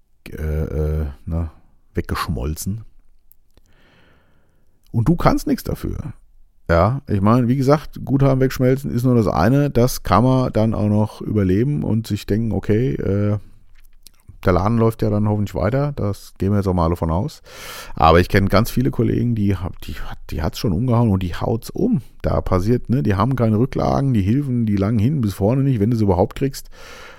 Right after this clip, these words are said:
Und dann ist Schicht im Schacht. Das, äh, werden wir noch erleben auch. Und das, das tut mir in der Seele weh, wirklich, weil das alles gesunde Firmen, das waren ja keine Firmen, also gab's schon noch ein paar, die nicht gesund waren, aber jetzt die ich so kenne, das waren schon alles Firmen, die gut funktioniert haben, ja.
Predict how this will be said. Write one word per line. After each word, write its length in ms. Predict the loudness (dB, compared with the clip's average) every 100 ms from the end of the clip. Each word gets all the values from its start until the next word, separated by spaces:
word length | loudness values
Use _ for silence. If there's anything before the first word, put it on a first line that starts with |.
| -10
Und 320 | -2 0 0
dann 140 | -2
ist 200 | -2 -4
Schicht 280 | -4 -4 -2
im 80 | -4
Schacht. 420 | -4 -6 -8 -12 -12 -14 -16 -20 -20 -20 -20 -20 _ _
Das, 460 | -6 -6 -10 -6
äh, 240 | -4 -2 -2
werden 160 | -2
wir 100 | 0
noch 200 | -2 -2
erleben 420 | -4 -2 -2 -2
auch. 320 | -4 -2 -2 -4
Und 160 | -4
das, 200 | -4 -6 -14 -20 -20 -20 -20 -20 -20 _ _ -6
das 120 | -4
tut 180 | -2 2
mir 80 | 4
in 80 |
der 80 | 4
Seele 320 | 4 4 4
weh, 220 | 4 4 4
wirklich, 240 | 2 0
weil 100 | 0
das 100 | 2
alles 340 | 4 6 4
gesunde 340 | 2 0 2 2
Firmen, 240 | 4 4
das 100 | 6
waren 140 | 6 4
ja 40 |
keine 260 | 4 2 2
Firmen, 280 | 2 2
also 200 | 0 -4 -6 -12 -10
gab's 200 | -8 -6
schon 140 | -6
noch 60 | -2
ein 40 |
paar, 140 | 0
die 60 | 0
nicht 200 | -2 -2
gesund 260 | -4 -2 -2
waren, 160 | -2
aber 180 | -2 0
jetzt 220 | -2 -2
die 120 | -2
ich 60 | 0
so 120 | 0
kenne, 240 | 0 2 2
das 160 | 0
waren 180 | 0 0
schon 160 | 2 2
alles 240 | 2 0
Firmen, 260 | 2 2 2
die 100 | 0
gut 200 | -4 -4
funktioniert 460 | -4 -2 0 0
haben, 400 | -2 -4 -10 -8 -4
ja. 220 | -2